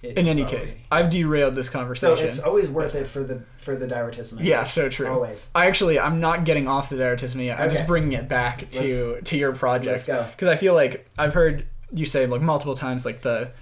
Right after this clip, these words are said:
Speaker 2: the diatissima just seemed like an obvious way to finish the project. However, I feel like there's gotta be more to it than that, because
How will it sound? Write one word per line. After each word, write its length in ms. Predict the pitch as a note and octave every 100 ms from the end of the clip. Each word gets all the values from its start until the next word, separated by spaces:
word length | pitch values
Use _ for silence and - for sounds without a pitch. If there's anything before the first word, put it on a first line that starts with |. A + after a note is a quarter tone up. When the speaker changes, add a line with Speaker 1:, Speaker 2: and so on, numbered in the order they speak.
| - - - - - -
Speaker 2:
the 100 | E3
diatissima 500 | D#3+ C#3+ C#3+ C#3 C3
just 140 | C#3+
seemed 160 | C#3 B2+
like 140 | A#2+
an 80 | A#2+
obvious 520 | B2 A#2+ A#2+ A#2+ -
way 400 | B2+ B2 A#2 A2+ - _
to 100 | -
finish 300 | B2+ C3 A#2
the 100 | -
project. 520 | - B2+ B2 A#2 - - - -
However, 680 | - D#3+ D#3 C3 A2+ B2 D3 - _ _ _ - - _ _ _ -
I 100 | D#3+
feel 180 | G#3
like 140 | G#3 G3+
there's 140 | F3
gotta 180 | E3+ D#3+
be 60 | D3
more 260 | C3 C#3 B2+
to 180 | C3+
it 100 | B2
than 140 | C3+ C#3
that, 360 | C#3+ D3 -
because 540 | D#3+ C3 C#3 B2 A#2+